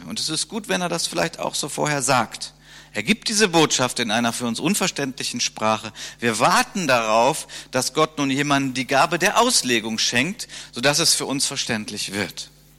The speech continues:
Es ist auch möglich, dass derjenige, der diese Botschaft hat, selber darum bitten kann, dass er diese Auslegung dann bekommt. Das sind Dinge, die für Menschen, die noch nicht gläubig sind oder die aus anderen Zusammenhängen kommen oder in solchen Gottesdiensten sind,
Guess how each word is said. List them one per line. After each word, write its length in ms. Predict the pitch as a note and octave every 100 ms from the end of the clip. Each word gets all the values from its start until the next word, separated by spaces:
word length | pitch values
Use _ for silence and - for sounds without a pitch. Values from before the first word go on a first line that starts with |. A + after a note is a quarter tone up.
| - - - -
Es 60 |
ist 140 | - E3
auch 140 | F3+
möglich, 340 | D#3 E3+ D#3+ -
dass 180 | C3+
derjenige, 560 | - B2 C3 C#3 C#3+ B2
der 160 | A#2 A#2+
diese 240 | A#2+ B2
Botschaft 560 | A2 B2+ - A#2 - A#2+
hat, 240 | A#2 - - - -
selber 540 | - F#2+ A2 A#2+ A#2 D3+
darum 300 | D3 D3 D3
bitten 240 | D3+ D3
kann, 200 | C#3+ D3
dass 140 | B2+ -
er 180 | G#2
diese 320 | A2 B2+ B2 -
Auslegung 560 | C#3 - A#2 G#2 G2
dann 200 | F#2 F2+
bekommt. 560 | F2 - - - - - - - - - - - - - - - - - - - - - - - -
Das 200 | D3 -
sind 200 | G3+ D3+
Dinge, 300 | G#3+ A#3+ F#3+
die 180 | F#3
für 200 | F3 F#3
Menschen, 480 | F3 A3 B3+ - G3
die 160 | E3+ F3
noch 180 | E3 D3+
nicht 160 | C#3+
gläubig 320 | D#3+ A3+ G#3+
sind 300 | - C3 A#2+
oder 260 | A#2 A#2 B2
die 160 | A#2+ B2
aus 160 | A#2
anderen 320 | - C#3 D3+
Zusammenhängen 580 | C3 A#2+ F3+ D3+ C3 A#2+
kommen 300 | A2+ A2+ A#2
oder 180 | A2+ A2+
in 80 | A2+
solchen 280 | A2+ A#2 A#2+
Gottesdiensten 640 | F3 C#3+ B2 A#2+ - B2
sind, 340 | A#2 B2 C#3+